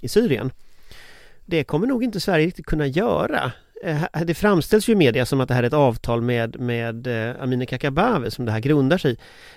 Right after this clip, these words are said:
Men tittar man t-, historiskt så grundar det sig ju också på en ganska lång tradition av att samarbeta med de här grupperna. Och om vi, den minnesgoda minns kanske slaget om Kobane och minns kampen mot I S. Det var de här grupperna, de hade bytt lite namn hit och dit, de kallades för, för S D F och, och sådär.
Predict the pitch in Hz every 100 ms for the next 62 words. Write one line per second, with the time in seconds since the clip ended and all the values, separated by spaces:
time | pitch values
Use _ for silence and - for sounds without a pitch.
0 | - 131 143 143 170 208 - - 160 131
1 | 165 214 190 113 135 156 165 110 123 110
2 | 151 - 120 131 123 120 123 208 285 254
3 | 262 262 - - - 120 120 - 131 110
4 | - 147 113 107 113 - 117 117 107 120
5 | - 131 113 - - - - - 147 139
6 | 143 143 160 165 - - 147 160 151 -
7 | 151 165 175 165 185 208 - - 160 131
8 | - 127 151 123 117 127 131 - 151 160
9 | 156 156 143 127 127 139 131 123 - -
10 | 135 117 123 117 156 139 185 175 - -
11 | - - - - 131 143 220 226 143 131
12 | 123 139 - - 139 131 135 143 131 135
13 | - 127 127 120 127 123 113 - 117 117
14 | - 123 131 113 113 - 123 113 117 123
15 | 123 - 120 113 - - - 117 120 107
16 | 117